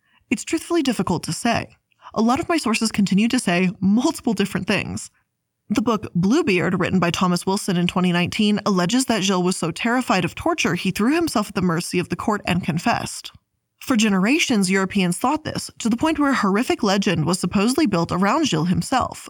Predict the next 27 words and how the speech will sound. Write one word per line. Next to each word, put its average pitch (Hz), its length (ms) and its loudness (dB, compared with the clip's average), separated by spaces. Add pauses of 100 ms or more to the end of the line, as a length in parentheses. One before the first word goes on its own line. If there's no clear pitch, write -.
the 220 100 4
legend 165 320 2
of - 140 -8
Bluebeard. 175 560 0 (680)
Charles 240 360 0
Perrault's 220 380 0
collection 196 540 0
of 175 80 0
fairy 269 260 2
tales 170 380 0
from 175 180 2
sixteen 196 420 0
ninety-seven, 170 800 0
The 175 140 0
Tales 185 400 0
of 175 100 0
Mother 139 260 0
Goose, 247 440 0
has 208 180 2
a 220 60 0
story 254 400 0
in 175 80 2
it 185 140 -2
called 208 400 0
Le 262 120 2
Barbe 165 380 2
Bleue, 196 420 0